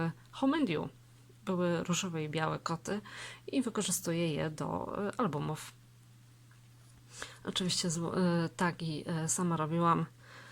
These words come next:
E, są złote. Rodzice są, e, polsko i wydaje mi się greccy. <laughs> Tata jest z Grecji, mama z Polski, tak mi się wydaje, więc zrobiłam, e, e,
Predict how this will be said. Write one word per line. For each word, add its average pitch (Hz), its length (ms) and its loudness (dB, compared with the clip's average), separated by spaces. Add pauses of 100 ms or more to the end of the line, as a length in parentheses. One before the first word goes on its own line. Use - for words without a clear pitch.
(380)
E, 165 180 0
są 170 240 2
złote. 214 580 4 (440)
Rodzice 185 460 2
są, 180 280 2 (1160)
e, 170 320 2 (160)
polsko 190 580 2
i 180 180 4
wydaje 175 320 4
mi 175 80 4
się 175 220 2
greccy. 202 640 6 (460)
<laughs> - 500 -10
Tata 185 200 0
jest 170 200 2
z - 40 -8
Grecji, 180 400 0
mama 170 220 4
z - 60 0
Polski, - 400 -2
tak 170 120 -2
mi 175 100 0
się 180 140 -2
wydaje, 180 320 2
więc 165 200 0
zrobiłam, 170 500 0 (520)
e, 165 40 -2
e, 160 440 0